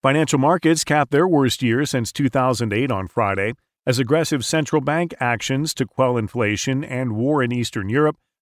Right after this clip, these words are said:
battered stocks and bonds. Even as investors turn the page on twenty twenty-two, much of Wall Street expects more pain remains ahead. What we've picked up from our modeling is there's a bit of a regime change taking place under the surface,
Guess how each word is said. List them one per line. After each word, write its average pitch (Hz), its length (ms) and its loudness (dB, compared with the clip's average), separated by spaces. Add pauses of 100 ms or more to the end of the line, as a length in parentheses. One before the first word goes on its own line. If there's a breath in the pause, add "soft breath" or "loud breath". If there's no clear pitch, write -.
battered 165 400 0
stocks 131 460 -2
and 107 140 -4
bonds. 120 580 -2 (540)
Even 202 180 4
as 196 240 2
investors 190 580 0
turn 190 220 0
the 165 80 0
page 185 400 2
on 170 140 4
twenty 156 300 0
twenty-two, 147 600 2
much 139 220 0
of 117 80 -4
Wall 127 260 0
Street 120 260 -2
expects 123 380 -2
more 127 240 0
pain 107 260 -4
remains 95 380 -4
ahead. 110 400 -2 (720)
What 240 160 4
we've 240 240 0
picked 175 240 -2
up 143 180 2
from 120 160 -2
our 120 320 0
modeling 110 640 -2 (260)
is 175 260 6
there's 180 300 0
a 165 60 0
bit 294 180 -2
of 247 80 0
a 226 60 2
regime 160 500 0
change 95 480 -4
taking 117 380 -2
place 123 320 2
under 104 160 -4
the 104 100 -6
surface, 160 540 -2